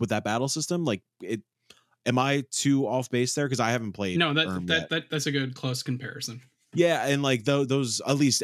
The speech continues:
Speaker 1: Undertale being the more popular of the two, for the love of God, play Everhood when it comes to consoles.
Speaker 2: Mm-hmm.
Speaker 1: Um, or PlayStation. Uh,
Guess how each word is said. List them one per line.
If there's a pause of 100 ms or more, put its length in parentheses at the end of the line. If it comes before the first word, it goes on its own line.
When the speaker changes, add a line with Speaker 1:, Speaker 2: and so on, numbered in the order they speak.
(120)
Speaker 1:
Undertale
being
the
more
popular
of
the
two,
for
the
love
of
God,
play
Everhood
when
it
comes
to
consoles.
Speaker 2:
Mm-hmm.
Speaker 1:
Um, (920)
or
PlayStation. (440)
Uh,